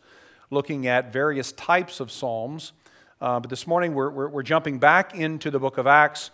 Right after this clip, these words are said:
continuing in our study through this, uh, very powerful book. And as we've seen, the book of Acts is really the true story about the birth and the expansion of the Church of Jesus,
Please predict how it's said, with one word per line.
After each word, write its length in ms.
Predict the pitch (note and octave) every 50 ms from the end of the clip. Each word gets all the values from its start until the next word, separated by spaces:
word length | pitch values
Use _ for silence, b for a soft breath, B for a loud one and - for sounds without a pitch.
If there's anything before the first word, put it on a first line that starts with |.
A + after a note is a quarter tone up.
| b b b b b b -
continuing 600 | C#3+ C3 C3 - F3+ F3+ F3+ F3 F3 E3+ E3+ F3+
in 160 | F3+ D3+ C3+
our 160 | C3 C3 B2+
study 460 | - - - D3+ C#3+ C#3+ C#3+ C#3 C3+
through 180 | C3 - C3+ B2+
this, 280 | B2 B2+ A#2+ - -
uh, 140 | - - B2+
very 220 | A2+ B2 B2+ B2 A#2+
powerful 480 | - - D3+ D#3+ D#3+ D#3+ D3+ - D3
book. 320 | C#3 C#3 C3+ C3+ C3+ C3+ C#3
And 160 | B2 A#2+ A#2 B B B B B B B B
as 220 | - E3 F3+ F3 -
we've 160 | F3 F3 -
seen, 420 | - - - C4+ B3 G3+ F3 D#3+
the 80 | D3+ D3
book 280 | C3 E3+ A#3+ A#3+ -
of 100 | - E3
Acts 340 | D3+ F3 F#3 F3 E3 - -
is 140 | E3 C#3 C3
really 160 | G3 B3 B3+
the 80 | F3+ D#3+
true 320 | - - - A3 B3 B3+
story 760 | - - - - F#3+ F3+ F3+ E3 C#3 A2+ G#2+ G#2+ A#2 D3 F3 b b b b b b b b -
about 280 | D3+ C#3 D#3+ E3 E3
the 80 | E3+ D#3
birth 420 | C3 A#2+ D#3 F3 G3 G#3 G#3 -
and 120 | G3 F3+ F3
the 80 | E3
expansion 760 | D#3 D3+ D#3 - - - E3+ E3 E3+ F3+ F3+ - - D3 C#3
of 120 | C#3 C3+ C3+
the 80 | C#3+
Church 360 | C#3 - C#3+ C3+ C3 B2+ -
of 80 | C#3 B2
Jesus, 540 | A2+ B2 C3+ C3+ B2 F#2+ G2+ G#2 - -